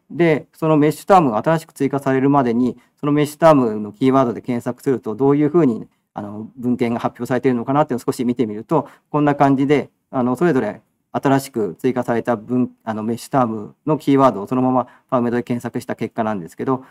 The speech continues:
やっぱりこう近年バーっとこうたくさん出版されてきてるなっていうのが、新しいメッシュタームとして採用されてるんだなってことがちょっと見て取れました。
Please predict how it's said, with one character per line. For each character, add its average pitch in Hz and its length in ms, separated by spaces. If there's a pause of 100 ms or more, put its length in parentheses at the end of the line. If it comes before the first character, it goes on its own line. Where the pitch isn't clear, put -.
(220)
や 147 80
っ - 20
ぱ 165 80
り 120 80
こ 120 120
う 131 60
近 185 160
年 123 140
バ 123 460
ー - 20
っ 120 60
と 131 80
こ 120 80
う 113 40
た 123 120
く - 40
さ 127 180
ん 123 200
出 - 180
版 135 160
さ 131 100
れ 123 60
て 131 100
き - 60
て 147 60
る 120 80
な 135 160
っ 135 60
て - 120
い 156 40
う 160 40
の 170 80
が、 175 200 (240)
新 113 320
し - 160
い - 20
メ 98 120
ッ 92 40
シ - 120
ュ - 20
タ 107 80
ー - 20
ム 98 80
と 110 120
し - 60
て 175 140
採 107 200
用 107 100
さ 110 120
れ 104 60
て 113 80
る 104 60
ん 101 40
だ 104 60
な 127 120
っ 139 40
て - 80
こ 165 120
と 175 80
が 160 140 (280)
ち - 80
ょ - 20
っ - 40
と - 120
見 98 80
て - 140
取 - 100
れ 73 80
ま 71 140
し - 40
た。 - 200